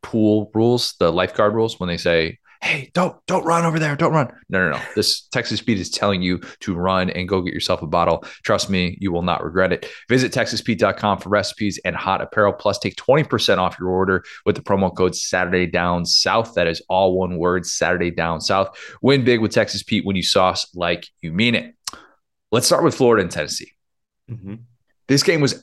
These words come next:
Speaker 1: everything I hoped it would be. It really was. And, uh, like, I, I don't have a dog in the fight,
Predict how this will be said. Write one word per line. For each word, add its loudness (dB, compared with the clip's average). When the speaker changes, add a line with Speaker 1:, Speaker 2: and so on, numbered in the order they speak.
Speaker 1:
everything 2
I 2
hoped -4
it -8
would -12
be. -10
It 4
really 8
was. 4
And, 0
uh, -8
like, -2
I, 0
I 2
don't -2
have -2
a -4
dog 4
in 4
the -2
fight, 2